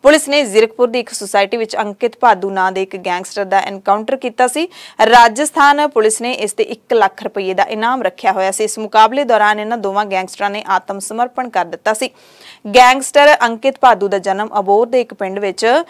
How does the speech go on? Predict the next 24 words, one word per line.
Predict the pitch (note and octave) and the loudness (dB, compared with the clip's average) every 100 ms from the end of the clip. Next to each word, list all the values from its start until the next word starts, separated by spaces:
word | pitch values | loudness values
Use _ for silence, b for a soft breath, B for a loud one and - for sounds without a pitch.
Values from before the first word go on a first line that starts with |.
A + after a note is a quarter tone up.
| B B | B B
ਇੱਕ | B3 C#4 | -2 -2
ਕਿਸਾਨ | C4+ - A#3+ A#3+ C4+ | -4 0 4 4 2
ਪਰਿਵਾਰ | C4 G#3 F#3+ F#3+ | 0 2 4 4
ਵਿੱਚ | G3 F#3+ - | 2 -6 -4
ਹੋਇਆ | F#3+ G3+ | 0 0
ਸੀ। | B3+ | -2
ਕਾਲਜ | A3+ G3+ G#3 A#3 | 2 4 4 0
ਵਿੱਚ | A#3 - | -8 -6
ਪੜ੍ਹਾਉਂਦਿਆਂ | A#3 A3 G#3 | -4 -2 2
ਉਹ | A3+ | 2
ਲਾਰੈਂਸ | G3+ F#3 G#3 G#3+ F#3 | 4 4 2 -4 -8
ਬਿਸ਼ਨੋਈ | F3+ G#3 F#3+ | -8 -6 -8
ਤੋਂ | F#3 F#3+ | -8 -6
ਪ੍ਰਭਾਵਿਤ | G#3+ G3+ G#3 F#3 F#3+ - | -6 2 2 2 -4 -8
ਹੋ | F#3 | -8
ਕੇ | - G#3+ | -4 -4
ਅਪਰਾਧ | A3+ A#3+ D#4 | 2 4 4
ਦੀ | D4+ | 2
ਦੁਨੀਆ | G#3 G3 F#3+ F#3+ | -6 -6 -6 -6
'ਚ | |
ਸ਼ਾਮਿਲ | - G#3 F3+ F#3 | -4 -4 -4 -4
ਹੋ | F#3+ | -6
ਗਿਆ | F3+ G#3 | -2 -2
ਸੀ। | B3+ D#4 | -2 -6